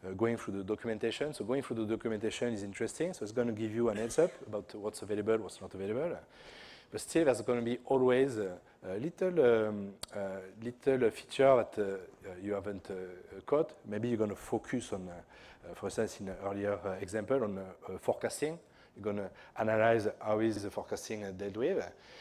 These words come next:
But then, uh, when you involve your user, so, uh, typically in a sandbox, um, well, they're gonna discover that, uh, on their daily, uh, uh, ways of working, uh, specific thing that they were doing, so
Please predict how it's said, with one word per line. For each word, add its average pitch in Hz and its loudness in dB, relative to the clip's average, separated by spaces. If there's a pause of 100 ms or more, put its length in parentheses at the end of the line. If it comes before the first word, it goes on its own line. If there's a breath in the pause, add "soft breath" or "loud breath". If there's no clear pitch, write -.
(200 loud breath)
But 110 -4
then, 160 10
uh, 117 0 (160)
when 147 2
you 175 4
involve 135 4
your 113 6
user, 107 2 (800 loud breath)
so, 92 -4 (160)
uh, 98 -10 (460)
typically 101 -4
in 101 -2
a 92 -6
sandbox, 120 0 (460)
um, 113 4 (640)
well, 147 10
they're 139 6
gonna 143 4
discover 120 6
that, - -6
uh, - -6
on 110 -6
their 117 0
daily, 113 0
uh, 98 -2
uh, 92 -10
ways 110 4
of 107 -2
working, 135 2
uh, - -12
specific 123 -4
thing 131 -2
that 95 -6
they 101 -4
were 104 2
doing, 113 0
so - -14